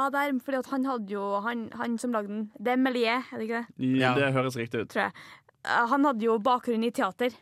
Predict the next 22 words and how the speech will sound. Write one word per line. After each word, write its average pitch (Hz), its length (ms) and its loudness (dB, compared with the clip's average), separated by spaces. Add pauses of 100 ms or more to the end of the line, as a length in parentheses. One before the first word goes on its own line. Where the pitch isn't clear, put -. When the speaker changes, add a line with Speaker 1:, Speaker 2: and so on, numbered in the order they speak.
(520)
Speaker 1:
så - 160 -2
han 254 160 2
tok 269 160 0
jo 240 80 2
den 240 320 2
bakgrunnen 233 640 0
inn 233 200 2
i 233 80 0
filmverdenen 202 640 0
Speaker 2:
Ja. 233 80 0
Speaker 1:
og 220 80 -6
faktisk - 560 -10
gjorde 208 480 -4
noe 196 320 -2 (360)
generelt 190 640 -6
magisk. 185 460 -2 (240)
Speaker 2:
Mm. 254 240 2 (260)
Speaker 1:
<clears throat> 208 420 -6 (840)
Speaker 2:
Altså, 160 200 2
en 208 180 2
ting 208 180 2
som 170 260 0